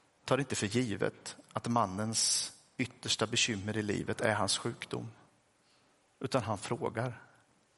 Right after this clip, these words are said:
"Vill du bli frisk? Vill du bli frisk?"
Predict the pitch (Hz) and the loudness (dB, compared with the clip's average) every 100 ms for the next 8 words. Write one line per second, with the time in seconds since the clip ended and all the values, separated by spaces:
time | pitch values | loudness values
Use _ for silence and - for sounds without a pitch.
0 | _ _ - 107 131 139 98 - - - | _ _ -12 -6 -4 -4 -6 -6 -12 -20
1 | _ _ - - - - - - - - | _ _ -14 -12 -8 -8 -8 -12 -20 -20
2 | _ _ _ _ _ _ _ _ _ _ | _ _ _ _ _ _ _ _ _ _
3 | _ _ _ _ - 120 143 123 104 104 | _ _ _ _ -4 -2 -2 -4 -4 -8
4 | - - - - | -6 -6 -8 -14